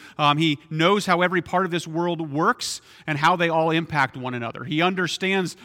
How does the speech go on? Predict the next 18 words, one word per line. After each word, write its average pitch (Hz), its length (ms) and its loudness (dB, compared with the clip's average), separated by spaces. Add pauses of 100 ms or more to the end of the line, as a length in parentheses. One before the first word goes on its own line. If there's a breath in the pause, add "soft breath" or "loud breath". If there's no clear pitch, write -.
(140)
uh, 160 80 -4
the 175 220 2
interplay 196 380 2
of 151 100 2
every 190 300 0
relationship 185 800 -2 (160 loud breath)
at 151 160 4
all 147 200 2
times. - 600 -6 (880)
Everything 226 480 2
that 240 100 2
happens, 165 600 0 (160 loud breath)
all 185 260 6
that 202 140 2
exists, 131 640 -4 (140 soft breath)
is 139 180 -4
known 165 300 0
fully 156 480 -4